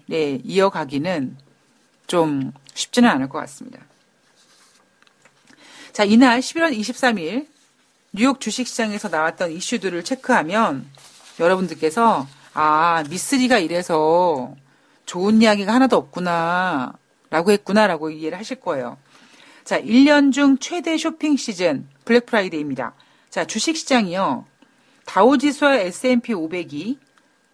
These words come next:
블랙 프라이데이 때 빠졌어요. 이천십 년 이후 최악의 블랙 프라이데이 하락이라고 합니다. 그리고 나스닥 같은 경우에는 이천십일 년 이후에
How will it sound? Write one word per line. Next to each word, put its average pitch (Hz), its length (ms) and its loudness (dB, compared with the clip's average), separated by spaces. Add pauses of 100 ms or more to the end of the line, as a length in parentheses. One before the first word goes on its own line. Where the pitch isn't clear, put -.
블랙 254 280 4
프라이데이 226 440 -2
때 - 140 -10
빠졌어요. 202 720 -2 (1120)
이천십 294 480 2
년 285 260 8
이후 254 420 2 (240)
최악의 320 720 2
블랙 220 300 -2
프라이데이 202 560 -2
하락이라고 - 1500 -2
합니다. 139 340 -4 (1400)
그리고 277 420 2 (220)
나스닥 196 340 2
같은 254 260 0
경우에는 208 480 -2 (240)
이천십일 262 680 2
년 285 180 6
이후에 175 420 -4